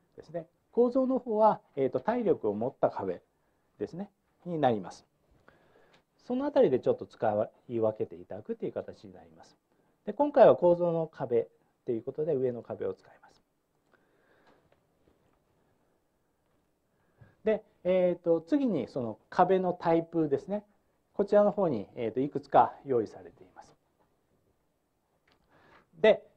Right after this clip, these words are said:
えーと、今ちょっと基礎っていうふうなところの基礎の壁ですね。あの、地中に埋まるような壁の場合ってなっていますが、地中に埋まる壁の場合は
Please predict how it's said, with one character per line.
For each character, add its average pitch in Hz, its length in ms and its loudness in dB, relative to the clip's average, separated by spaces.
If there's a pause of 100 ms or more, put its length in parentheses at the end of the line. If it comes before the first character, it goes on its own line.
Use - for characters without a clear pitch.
え 185 140 2
ー - 20 -2
と、 190 80 -6
今 254 400 2
ち - 80 0
ょ - 20 2
っ 247 40 0
と 120 180 -4 (160)
基 - 80 -20
礎 - 220 6
っ - 100 2 (500)
て 131 100 0
い 120 120 -2
う - 20 -4
ふ 110 60 -10
う 113 80 -2
な 113 100 -4
と 117 80 -8
こ 123 120 -10
ろ 117 80 -8
の 113 120 -12
基 - 80 -20
礎 - 160 -6
の 165 140 0
壁 101 360 -4 (300)
で 110 80 -14
す - 80 -20
ね。 170 200 -8 (520)
あ 117 80 -8
の、 98 180 -10
地 - 200 -16
中 185 140 -2
に 180 100 -6
埋 - 20 -6
ま 170 140 -2
る 170 80 -8
よ 160 80 -2
う - 20 -4
な 117 80 -6
壁 110 420 -6 (120)
の 120 100 -12
場 110 200 0
合 104 80 -2
っ - 20 -8 (260)
て 120 80 -10
な 104 140 -14
っ - 20 -16
て - 140 -20
い - 40 -20
ま 175 100 -20
す 143 100 -20
が、 151 160 -8 (400)
地 - 100 -20
中 262 160 -2
に 254 140 -2
埋 - 20 -2
ま 247 140 -2
る 240 140 -2
壁 240 260 0
の 233 100 -6
場 226 140 -2
合 190 60 2
は 117 200 -2